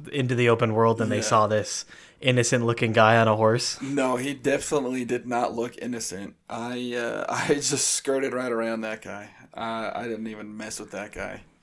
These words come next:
Speaker 1: Got it.
Speaker 2: Uh,
Speaker 1: I thought that was so, I mean, that was my, that was my problem, is I
Speaker 2: Yeah.
Speaker 1: walked out there and I was like, "Look at this guy."
Speaker 2: Yeah, look at, yeah,
Speaker 1: And
Speaker 2: like,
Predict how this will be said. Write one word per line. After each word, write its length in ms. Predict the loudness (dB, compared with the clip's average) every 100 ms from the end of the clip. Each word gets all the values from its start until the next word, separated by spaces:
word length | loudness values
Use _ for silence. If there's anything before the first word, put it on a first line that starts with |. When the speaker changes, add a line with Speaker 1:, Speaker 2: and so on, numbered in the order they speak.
| _ _
Speaker 1:
Got 200 | -10 -8
it. 160 | -10 -12 -10
Speaker 2:
Uh, 320 | -8 -8 -4
Speaker 1:
I 80 | 0
thought 160 | 0
that 100 | 2
was 120 | 0 0
so, 120 | 0
I 140 | 2
mean, 140 | 4 8
that 140 | 8
was 140 | 8 8
my, 280 | 4 4 4
that 160 | 4
was 140 | 4 2
my 160 | 0
problem, 400 | 2 0 0 -2
is 100 | 0
I 120 | 2
Speaker 2:
Yeah. 80 | 4
Speaker 1:
walked 240 | 2 2 2
out 220 | 0 0
there 120 | 0
and 80 | 2
I 40 | 0
was 140 | 0
like, 160 | -2 -4 -12
"Look 140 | -6 -4
at 80 | 2
this 160 | 2
guy." 320 | 4 2 2 -2
Speaker 2:
Yeah, 220 | -4 -4
look 380 | -4 0 0 0
at, 160 | -2 -4
yeah, 140 | 0
Speaker 1:
And 360 | 6 6 6 4
Speaker 2:
like, 140 | -2